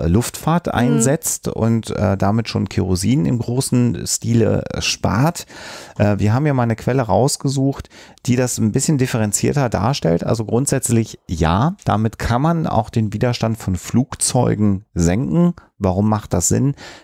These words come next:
Speaker 1: Weniger Luftwiderstand bedeutet weniger Kerosin, weniger Kerosin bedeutet weniger C O zwei. Das heißt, macht durchaus Sinn, äh, ein Flugzeug zu designen, was also nicht nur vom,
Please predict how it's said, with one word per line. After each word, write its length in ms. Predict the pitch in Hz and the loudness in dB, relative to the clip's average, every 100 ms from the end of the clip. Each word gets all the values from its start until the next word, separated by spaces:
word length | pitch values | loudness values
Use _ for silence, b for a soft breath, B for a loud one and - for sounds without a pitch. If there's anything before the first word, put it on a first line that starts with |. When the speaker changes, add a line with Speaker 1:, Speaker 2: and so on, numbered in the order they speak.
| B | B
Speaker 1:
Weniger 360 | 107 107 98 95 | 0 2 4 2
Luftwiderstand 840 | 117 - - 131 127 120 110 110 | 2 -2 -2 0 0 0 -2 -2
bedeutet 380 | - 98 98 92 | -2 -2 -2 0
weniger 320 | 92 95 92 | 2 2 2
Kerosin, 760 | - 95 87 87 101 147 156 | 0 -2 0 0 2 4 4
weniger 340 | 113 98 98 98 | 2 2 2 0
Kerosin 560 | 98 87 90 98 110 | 0 -2 0 0 2
bedeutet 400 | 110 87 - 92 | 2 0 0 -2
weniger 320 | 85 90 90 - | -2 0 0 0
C 180 | 95 | 0
O 80 | 98 | -2
zwei. 520 | - - 85 82 73 - B B B - | -2 -2 0 2 0 -4 B B B -4
Das 120 | - | 0
heißt, 220 | 95 - | 0 0
macht 200 | 90 - | -2 -2
durchaus 320 | 98 104 87 | 0 0 0
Sinn, 320 | 104 120 135 - b b b - | 0 2 0 -2 b b b -6
äh, 280 | - 98 - - | 0 0 0 -2
ein 380 | 87 90 - 80 | -2 -2 -4 -4
Flugzeug 720 | - 127 127 120 - - - | -4 -2 0 0 -2 -4 -4
zu 140 | - | -4
designen, 520 | 101 98 87 85 104 95 | 0 0 2 2 2 2
was 160 | 92 | 0
also 180 | - 87 | 0 2
nicht 180 | 104 98 | 2 2
nur 80 | 92 | -2
vom, 320 | - 87 | 0 -2